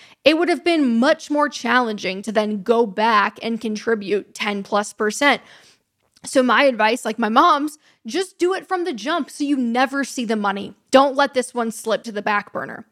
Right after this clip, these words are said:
And if you can afford to contribute the maximum, which will be twenty-two thousand five hundred dollars in twenty twenty-three, I promise future you will thank you.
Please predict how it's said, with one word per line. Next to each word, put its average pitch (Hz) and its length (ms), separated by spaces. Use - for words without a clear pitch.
And 262 140
if 240 100
you 254 80
can 254 140
afford 311 300
to 330 80
contribute 285 400
the 254 80
maximum, 247 560
which 220 180
will 226 120
be 214 100
twenty-two 262 720
thousand 220 480
five 214 260
hundred 208 320
dollars 247 480
in 220 160
twenty 214 300
twenty-three, 240 720
I 247 100
promise 294 640
future 285 680
you 247 440
will 233 160
thank - 360
you. 247 220